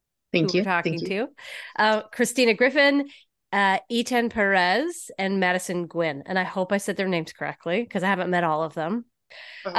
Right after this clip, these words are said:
Speaker 2: Um, but in addition to that team medal, no American woman had ever won a medal,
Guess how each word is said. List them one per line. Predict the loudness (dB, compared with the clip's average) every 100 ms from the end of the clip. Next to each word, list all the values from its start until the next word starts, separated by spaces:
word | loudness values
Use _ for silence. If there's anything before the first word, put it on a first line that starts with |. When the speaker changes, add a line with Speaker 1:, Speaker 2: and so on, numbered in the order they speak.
| 2
Speaker 2:
Um, | 2
but | 2 4
in | 6 6
addition | 6 4 4 2
to | 4
that | 2 2
team | 0 0 2
medal, | 2 0 0
no | 4 6 6
American | 4 2 0 -4
woman | -2 -2
had | -2 -2
ever | -2 -2 -4
won | 0 0 0 0
a |
medal, | 0 0 2 2 0 -6